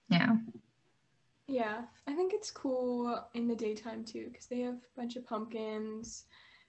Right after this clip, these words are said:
Speaker 2: and there's just a bunch of activities. It might be better for, like, little kids too, though, 'cause I remember going as a little kid and there was a bunch of stuff to do. And they, they also have, like, a big, you know those pillows in the ground that you can, like, jump up on?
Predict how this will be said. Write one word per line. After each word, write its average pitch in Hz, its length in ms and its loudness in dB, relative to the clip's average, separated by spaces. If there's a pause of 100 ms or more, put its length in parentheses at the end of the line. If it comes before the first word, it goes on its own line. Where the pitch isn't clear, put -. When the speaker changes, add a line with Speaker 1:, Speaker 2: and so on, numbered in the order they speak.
(140)
Speaker 2:
and 208 560 0
there's 226 180 -4
just 240 180 -6
a - 40 -12
bunch 240 160 2
of 240 60 -2
activities. 220 520 -6
It 262 80 0
might 349 140 6
be 370 100 10
better 240 360 6
for, 240 160 0
like, 214 260 -4 (100)
little 226 260 -6
kids - 420 -8
too, 220 340 -6
though, - 220 -10
'cause 262 160 0
I 247 40 8
remember 247 320 4
going 214 400 4
as 208 120 -2
a 190 40 -2
little 190 200 -2
kid - 320 -6
and - 100 -8
there - 200 -8
was - 380 -12 (280)
a 247 40 -8
bunch 226 300 -4
of 226 140 -10
stuff - 360 -8 (100)
to - 120 -10
do. - 440 -8
And 226 120 -6
they, 247 200 2
they 240 160 0
also 247 220 -2
have, 247 140 -2
like, 226 140 -8
a 220 60 -4
big, 214 460 -2 (340)
you 254 80 4
know 294 80 4
those 302 200 0
pillows 214 600 2
in 240 100 6
the 233 60 6
ground 226 500 0
that 220 80 -6
you 220 100 -8
can, 220 140 -10
like, 208 220 -4
jump 214 300 -6
up 220 200 -6
on? 226 380 -4